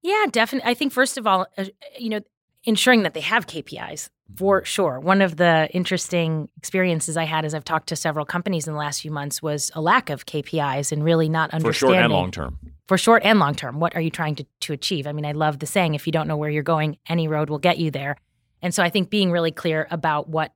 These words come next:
Speaker 1: success looks like. And I just take great solace. I mean, we, we look at some of the work that you've championed around <laughs> understanding brands and their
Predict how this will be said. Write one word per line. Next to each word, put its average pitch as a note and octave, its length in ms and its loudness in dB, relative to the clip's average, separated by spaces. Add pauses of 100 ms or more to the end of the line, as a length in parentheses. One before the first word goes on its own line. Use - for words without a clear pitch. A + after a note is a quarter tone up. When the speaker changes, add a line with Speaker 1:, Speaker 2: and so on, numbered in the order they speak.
(100)
Speaker 1:
success - 760 -6 (160)
looks D#3 280 -4
like. A3 260 0 (500)
And A3+ 120 6
I A#3+ 120 6
just C#4+ 240 2
take F#3+ 240 2 (160)
great F3+ 280 4
solace. E3+ 440 6
I - 20 0
mean, E3 320 0
we, F3 420 4 (680)
we F#3 540 4
look G3 380 4
at F3 260 2 (260)
some F3 160 -4
of F3+ 80 0
the G3 80 2
work F#3+ 220 0
that F3 160 0
you've F#3+ 180 0
championed C4+ 560 0
around E3+ 400 4
<laughs> - 40 -14
understanding F3+ 760 2
brands E3+ 640 0
and D#3+ 360 -2
their D#3 640 0